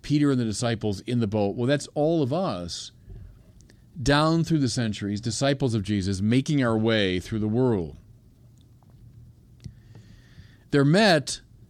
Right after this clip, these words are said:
by great winds and a mighty storm that threatens to overwhelm them. So there's an echo of the Elijah story here.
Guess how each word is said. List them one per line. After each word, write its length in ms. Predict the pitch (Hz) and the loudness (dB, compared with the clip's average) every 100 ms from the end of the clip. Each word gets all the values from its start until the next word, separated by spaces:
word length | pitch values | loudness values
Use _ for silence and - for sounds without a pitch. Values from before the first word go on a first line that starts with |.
| - - | -20 -8
by 200 | - 139 | 2 2
great 460 | 120 127 156 160 156 - - - | 2 2 4 2 -2 -18 -20 -10
winds 1040 | 123 147 175 143 104 85 76 71 67 - - - - - - | 0 2 4 4 2 -2 -4 -8 -8 -10 -12 -20 -20 -20 -8
and 140 | 131 131 | -2 2
a 80 | 131 | 4
mighty 380 | 143 160 156 | 6 6 6
storm 680 | 135 - 175 175 160 123 110 | 4 2 4 4 6 4 4
that 120 | 113 | 0
threatens 440 | 104 151 156 151 123 | -2 0 0 0 -2
to 100 | 156 | 0
overwhelm 640 | 151 131 135 147 156 139 | 0 2 4 4 4 2
them. 240 | 107 82 85 | 0 -4 -6
So 120 | 123 | -2
there's 140 | 127 | -2
an 80 | 139 | -2
echo 460 | - 202 165 135 117 | -4 -2 0 2 0
of 80 | 101 | 0
the 80 | |
Elijah 440 | 113 110 117 113 110 | -2 0 0 0 -2
story 360 | - 113 110 | -2 0 2
here. 320 | 104 113 117 | 2 0 -2